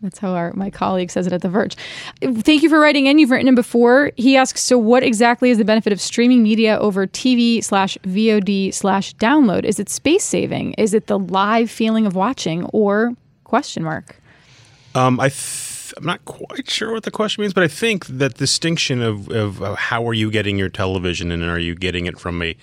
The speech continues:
Speaker 2: linear T V channel? Are you downloading it? Are you streaming it? It's pretty much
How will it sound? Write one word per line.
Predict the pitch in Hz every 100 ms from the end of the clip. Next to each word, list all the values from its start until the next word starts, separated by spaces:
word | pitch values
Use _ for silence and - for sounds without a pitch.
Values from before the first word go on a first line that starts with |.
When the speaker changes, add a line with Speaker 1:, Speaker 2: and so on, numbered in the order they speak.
| - - _
Speaker 2:
linear | - 92 90 87 87 85
T | - 90
V | 87 85
channel? | - 85 87 82
Are | 78
you | 85 82
downloading | 82 - 82 85 87 87 85 85
it? | 82 - - - -
Are | 95
you | 85
streaming | 82 - 95 90 87
it? | 87 80 -
It's | - -
pretty | - - 180
much | 165 131 120 -